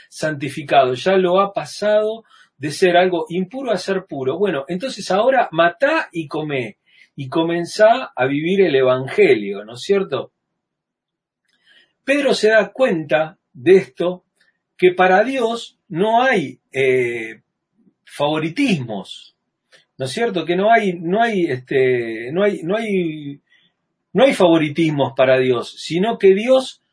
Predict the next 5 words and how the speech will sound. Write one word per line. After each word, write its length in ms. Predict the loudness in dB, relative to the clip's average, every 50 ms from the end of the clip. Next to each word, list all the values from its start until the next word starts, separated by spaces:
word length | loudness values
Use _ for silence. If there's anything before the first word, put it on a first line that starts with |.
| _ _ _ _ _ _
eh, 400 | -6 -4 -2 -2 -2 -2 -6 -10 _
en 200 | -10 -10 -8 -4
todo 320 | -2 -2 0 0 -2 -2 0
caso, 640 | 2 4 4 4 2 0 0 0 0 0 -2 -8 _ _ _ _ _ _ _ _ _ -6
eh, 920 | -4 -2 2 2 2 2 2 0 -4 -8 -10 -10 -14 -14 -16 -18 -20 _